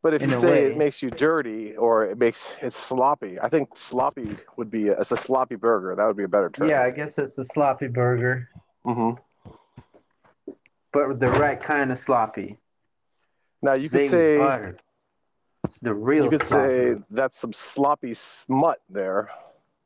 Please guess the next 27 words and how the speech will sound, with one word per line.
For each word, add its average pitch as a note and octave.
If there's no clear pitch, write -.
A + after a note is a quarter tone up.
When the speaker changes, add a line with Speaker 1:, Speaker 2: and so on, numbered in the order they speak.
Speaker 1:
That A2
would A2+
be G#2+
a G#2+
different G2
meaning. F#2+
Speaker 2:
Yeah. C#3
What C#3+
would D3+
it D3
mean? C#3+
Speaker 1:
Well, A#2+
that A#2+
would A#2+
be, A2
again, A2+
I D3+
think F3+
we D#3
should, C#3+
I B2+
should B2+
self-censor B2+
myself F#2+
at F#2
this -
point. -